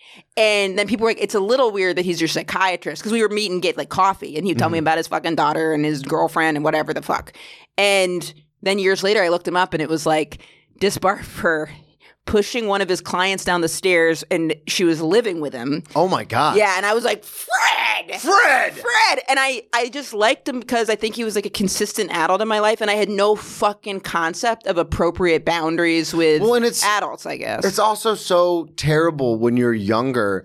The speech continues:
Speaker 1: I was so young. I was,
Speaker 2: And
Speaker 1: I
Speaker 2: you
Speaker 1: was, like,
Speaker 2: have no
Speaker 1: fifteen.
Speaker 2: idea, and you have no idea what's going on
Speaker 1: Right.
Speaker 2: in your head. You're just like, "Why do I feel this way
Speaker 1: Right.
Speaker 2: all the time?"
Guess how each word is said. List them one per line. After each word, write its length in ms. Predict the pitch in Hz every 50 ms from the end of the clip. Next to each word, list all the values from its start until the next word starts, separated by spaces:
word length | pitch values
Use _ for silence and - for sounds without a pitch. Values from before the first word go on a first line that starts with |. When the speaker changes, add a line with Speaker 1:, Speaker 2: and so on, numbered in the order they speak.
| -
Speaker 1:
I 60 | - 208
was 100 | 214 -
so 220 | - - 247 220
young. 260 | 208 165 156 151 160
I 60 | 160
was, 100 | 160 156
Speaker 2:
And 100 | 160 165 160
Speaker 1:
I 20 |
Speaker 2:
you 60 | 185
Speaker 1:
was, 80 | 185 185
like, 100 | 196 -
Speaker 2:
have 140 | - - 151
no 200 | 165 175 180 185 185
Speaker 1:
fifteen. 260 | 185 196 185 156 - 151
Speaker 2:
idea, 40 | 151 - - - - - _ - - - _ - -
and 180 | 151 175 190
you 100 | 175 170
have 80 | 185 160
no 280 | 180 180 185 190 190 190
idea 260 | 185 160 147 175 170
what's 220 | 156 156 151 147
going 260 | - 151 151 147 135
on 200 | 135 135 143 147
Speaker 1:
Right. 80 | 185 175
Speaker 2:
in 60 | 165
your 140 | 131 123 117
head. 460 | 117 120 135 156 156 127 92 87 92
You're 100 | 117 143 143
just 200 | 143 147 151 156
like, 100 | 151 147
"Why 320 | - 135 131 143 156 180
do 120 | 185 185 170
I 100 | 156 131
feel 320 | - - - 170 190 214
this 240 | 190 180 143 - -
way 160 | 120 110 110 -
Speaker 1:
Right. 140 | 185 175 151
Speaker 2:
all 300 | 156 156 156 156 151 143
the 140 | - 135 135
time?" 540 | - - 131 143 160 175 170 139 107 87